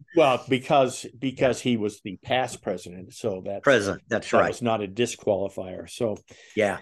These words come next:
Speaker 1: do you have any, uh, do you have one or two particular experiences on the board that you feel like maybe sharing? Uh, I just know that
Speaker 2: Yeah.
Speaker 1: uh,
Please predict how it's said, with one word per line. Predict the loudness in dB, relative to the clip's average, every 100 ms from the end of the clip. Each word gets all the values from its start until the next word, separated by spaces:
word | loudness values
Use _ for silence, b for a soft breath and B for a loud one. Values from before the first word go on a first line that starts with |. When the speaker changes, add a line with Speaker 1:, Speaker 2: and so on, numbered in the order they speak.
| 2
Speaker 1:
do |
you | 4
have | 4 4 4
any, | 4 6 6
uh, | 4 2 -2 -6
do | -2
you |
have | -2
one | 0 -2
or |
two | -4 -2 -4 -4
particular | -6 -2 -2 0 -2
experiences | -4 -4 -2 -2 -4 -4
on | -2 -2
the |
board | -2 2 4 4
that | 0
you | -8
feel | -2 0
like | 0 -2 -4
maybe | -4 -4 -6
sharing? | -6 -4 -2 -2 -4 -10 _ _
Uh, | -20 -20 -6
I | -2
just | -2 -4 -4
know | -4 -4
that | -8 -14 _ _ _ _ _
Speaker 2:
Yeah. | -4 -4 -4 _
Speaker 1:
uh, | -20